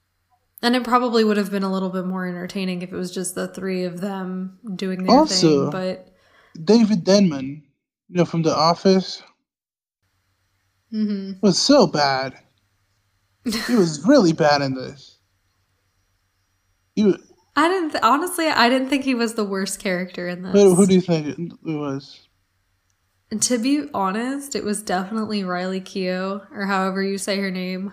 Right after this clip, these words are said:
Speaker 1: I think that's how you say her
Speaker 2: Yeah,
Speaker 1: name.
Speaker 2: but I, yeah, she's, she's useless.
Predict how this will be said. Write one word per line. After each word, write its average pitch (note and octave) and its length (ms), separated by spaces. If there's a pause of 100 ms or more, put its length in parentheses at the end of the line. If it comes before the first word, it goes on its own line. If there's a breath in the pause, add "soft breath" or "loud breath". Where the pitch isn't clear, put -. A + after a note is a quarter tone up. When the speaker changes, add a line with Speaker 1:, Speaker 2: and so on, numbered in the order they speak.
(100)
Speaker 1:
I G3 80
think F#3+ 200
that's F3+ 200
how - 60
you - 120
say - 220
her - 60
Speaker 2:
Yeah, B3+ 260
Speaker 1:
name. - 200
Speaker 2:
but G#3 160
I, F#3+ 200 (200)
yeah, F#3+ 280
she's, E3 440
she's F3+ 300
useless. D#3 720